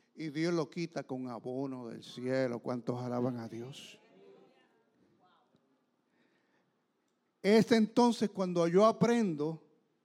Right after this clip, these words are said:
que yo digo, yo voy a ayudar, que hagan lo que quieran, si quieren hablar,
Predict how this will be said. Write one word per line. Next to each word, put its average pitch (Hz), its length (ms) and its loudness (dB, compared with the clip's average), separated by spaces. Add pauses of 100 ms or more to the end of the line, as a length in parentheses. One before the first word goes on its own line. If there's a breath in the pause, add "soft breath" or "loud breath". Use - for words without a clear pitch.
(540)
que 180 140 -2
yo 180 120 4
digo, 165 200 0
yo 147 140 0
voy 160 180 -2
a - 20 -2
ayudar, 185 420 -2 (1000)
que 147 160 -6
hagan 233 340 -4 (320)
lo 156 140 -12
que 147 160 -8
quieran, 240 500 -4 (680)
si 160 160 -14
quieren 156 320 -4
hablar, 214 500 0